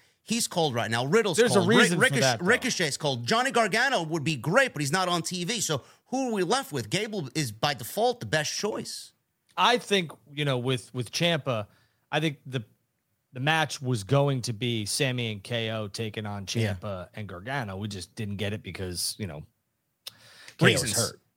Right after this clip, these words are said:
Speaker 2: Yeah, right. Well, K O's hurt.
Speaker 1: Yeah.
Speaker 2: So, I mean, you know, that's that. Um,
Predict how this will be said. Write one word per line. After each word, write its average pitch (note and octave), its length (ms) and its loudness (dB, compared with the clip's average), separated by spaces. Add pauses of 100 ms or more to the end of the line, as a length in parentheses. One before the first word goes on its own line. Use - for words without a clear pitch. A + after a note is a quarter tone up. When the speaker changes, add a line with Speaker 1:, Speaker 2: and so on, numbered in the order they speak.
(240)
Speaker 2:
Yeah, D#3+ 180 2
right. G3+ 180 10
Well, G3+ 100 8
K G3+ 220 10
O's G3+ 140 8
hurt. G3+ 320 10 (140)
Speaker 1:
Yeah. B2 80 4
Speaker 2:
So, D3 280 8
I D3 100 6
mean, D3 220 0
you D#3 60 0
know, C#3+ 120 2
that's C#3+ 280 0
that. C3+ 360 0 (360)
Um, C3 240 2